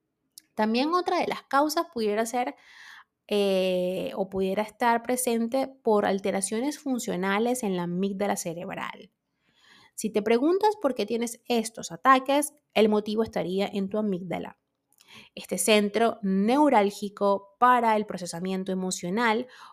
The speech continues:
podría presentar ciertas particularidades que incrementan el riesgo de que padezcas en mayor grado estas experiencias.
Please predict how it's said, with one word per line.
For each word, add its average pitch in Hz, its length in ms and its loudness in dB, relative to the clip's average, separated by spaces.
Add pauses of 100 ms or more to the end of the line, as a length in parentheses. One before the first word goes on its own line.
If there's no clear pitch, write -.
(100)
podría 311 380 0
presentar 202 600 -2
ciertas 185 480 -8 (180)
particularidades 220 1080 2
que 220 120 -2
incrementan 180 680 -4
el 175 140 -6
riesgo 254 520 0
de 185 180 -6
que 180 100 -4
padezcas 185 760 -2 (120)
en 311 180 0
mayor 185 320 0
grado 185 600 0
estas - 360 -6
experiencias. - 760 -16